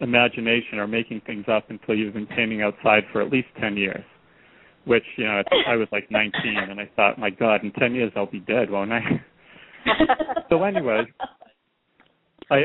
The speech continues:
I did take it to heart, and I went out and I bought a plein air painting box, which was basically a wooden suitcase that weighed about forty pounds in itself and took fifteen minutes to set up with wrenches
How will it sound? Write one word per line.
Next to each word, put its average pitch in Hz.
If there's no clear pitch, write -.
I 143
did 165
take 156
it 143
to 123
heart, 110
and 113
I 110
went 117
out 123
and 127
I 110
bought 110
a -
plein 113
air 107
painting 107
box, 110
which 117
was 110
basically 147
a 107
wooden 117
suitcase 107
that 117
weighed 113
about 110
forty 123
pounds 110
in 101
itself 107
and 113
took 120
fifteen 113
minutes 110
to 110
set 107
up 107
with 110
wrenches 104